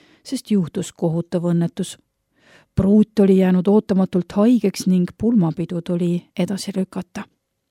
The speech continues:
Rikas isa kutsus kohale kõige paremad arstid, kuid kahjuks ükski neist ei olnud suuteline tema tütart aitama. Paari tunni pärast oli noor neiu surnud ning peomeeleolu muutus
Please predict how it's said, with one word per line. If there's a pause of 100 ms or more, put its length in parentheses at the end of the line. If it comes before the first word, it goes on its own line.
(880)
Rikas
isa
kutsus
kohale (340)
kõige
paremad
arstid, (180)
kuid
kahjuks
ükski
neist
ei
olnud
suuteline
tema
tütart
aitama. (880)
Paari
tunni
pärast
oli
noor
neiu
surnud (400)
ning (100)
peomeeleolu
muutus